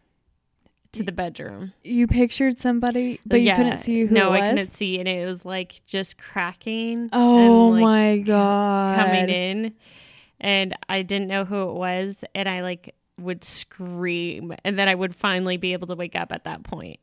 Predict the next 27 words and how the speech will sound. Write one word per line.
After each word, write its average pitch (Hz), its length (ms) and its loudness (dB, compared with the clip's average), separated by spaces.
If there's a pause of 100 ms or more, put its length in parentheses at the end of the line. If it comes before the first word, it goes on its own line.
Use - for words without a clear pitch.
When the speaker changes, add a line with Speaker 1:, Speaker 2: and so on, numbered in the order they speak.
(140)
Speaker 2:
And 240 120 2
Speaker 1:
'cause 233 40 4
I 233 40 6
Speaker 2:
then 226 80 4
Speaker 1:
was, 220 100 0
like, 220 100 4
Speaker 2:
whenever 220 240 2
you 220 120 6
Speaker 1:
freaking 214 40 4
Speaker 2:
looked 214 120 4
Speaker 1:
out - 140 0
Speaker 2:
at 202 140 0
the 214 60 2
Speaker 1:
whoever - 100 -2
Speaker 2:
door, 208 460 0 (140)
it 208 120 -4
was 196 140 -6
closed? 208 480 -10 (600)
Speaker 1:
No, 190 240 -2
it 180 60 -8
was 185 160 -8
open, 180 280 -8
but - 120 -10
no - 80 -10
one - 160 -12
was - 100 -14
there. 196 400 -10